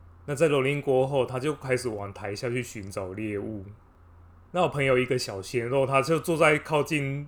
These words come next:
走道的位置上，一眼就被他瞧见，直接一把就把他扔起来。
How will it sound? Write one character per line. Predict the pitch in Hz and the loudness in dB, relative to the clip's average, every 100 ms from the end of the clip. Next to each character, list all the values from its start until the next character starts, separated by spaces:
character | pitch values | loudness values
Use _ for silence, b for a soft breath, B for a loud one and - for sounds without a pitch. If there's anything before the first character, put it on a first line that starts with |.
| - | -8
走 | 120 92 | -6 -2
道 | 139 131 | 2 2
的 | 110 98 95 - - - - | 2 -2 -4 -8 -16 -20 -2
位 | 147 | 2
置 | 123 107 | 2 0
上， | 98 - 120 - _ _ _ - - | -8 -2 -4 -4 _ _ _ -20 -8
一 | 175 | -2
眼 | 156 110 | -2 0
就 | 131 | 0
被 | 147 | 2
他 | 127 113 | 0 -2
瞧 | - 104 98 | -6 -8 -6
见， | - 117 98 117 - - - | -4 -4 -6 -16 -20 -20 -18
直 | - 131 | 0 2
接 | |
一 | 156 | 4
把 | 131 117 | 2 2
就 | 135 | 0
把 | 123 110 | 2 0
他 | 107 113 | 0 -2
扔 | 113 113 | -2 -4
起 | 123 - | -6 -10
来。 | 95 | -12